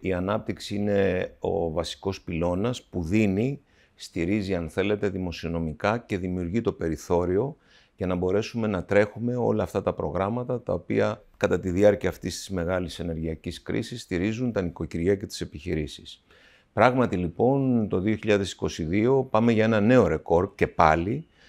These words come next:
μετά το δύο χιλιάδες είκοσι ένα, των άμεσων ξένων επενδύσεων, και αυτό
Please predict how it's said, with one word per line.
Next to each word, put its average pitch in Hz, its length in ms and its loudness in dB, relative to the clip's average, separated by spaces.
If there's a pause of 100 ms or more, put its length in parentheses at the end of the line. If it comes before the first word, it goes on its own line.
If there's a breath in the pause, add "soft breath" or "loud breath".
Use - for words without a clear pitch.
(120)
μετά 87 280 -2
το 95 120 -4
δύο 95 160 0
χιλιάδες 90 400 2
είκοσι - 360 -10
ένα, 104 380 -4
των 90 180 -6
άμεσων 95 360 -4
ξένων 90 320 -4
επενδύσεων, 87 640 -6
και 110 100 -8
αυτό 131 420 -2